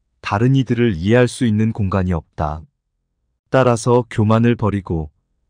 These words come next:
우리 자신의 부족함을 인정해야 한다. 교만은 우리를 둘러싸는 악취와 같다.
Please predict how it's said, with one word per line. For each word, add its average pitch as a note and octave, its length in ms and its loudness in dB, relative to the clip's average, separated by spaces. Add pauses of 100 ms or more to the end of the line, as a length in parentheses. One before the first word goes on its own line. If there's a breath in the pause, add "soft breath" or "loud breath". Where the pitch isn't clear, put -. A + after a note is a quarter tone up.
우리 G#2 240 0
자신의 A2+ 440 0
부족함을 G2+ 680 -4
인정해야 F#2+ 500 0
한다. D#2 420 -8 (840)
교만은 A2+ 560 2
우리를 A#2 380 2
둘러싸는 G#2+ 640 0
악취와 F#2 440 -2
같다. E2+ 600 -8